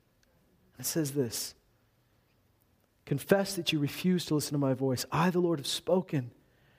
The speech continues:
Return home, you wayward children, says the Lord, for I'm your master. I'll bring you back to the land of Israel.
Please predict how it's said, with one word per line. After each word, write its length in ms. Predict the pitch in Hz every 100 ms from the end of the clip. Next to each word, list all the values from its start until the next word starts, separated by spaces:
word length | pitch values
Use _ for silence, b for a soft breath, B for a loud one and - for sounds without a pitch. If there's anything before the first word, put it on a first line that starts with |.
| b b
Return 500 | 151 147 - 180 185
home, 320 | 175 185 170 147
you 100 | 139
wayward 340 | 139 135 131
children, 360 | - 139 127 123
says 240 | 143 120
the 60 | 135
Lord, 220 | 135 131
for 160 | -
I'm 200 | 143 147
your 100 | 151
master. 480 | 139 139 139 - 139
I'll 160 | 143 143
bring 340 | 131 170 170
you 120 | 170
back 520 | 147 185 170 165 - - B B B
to 100 | -
the 120 | 160 156
land 300 | 151 156 151
of 100 | 143
Israel. 440 | 147 135 127 123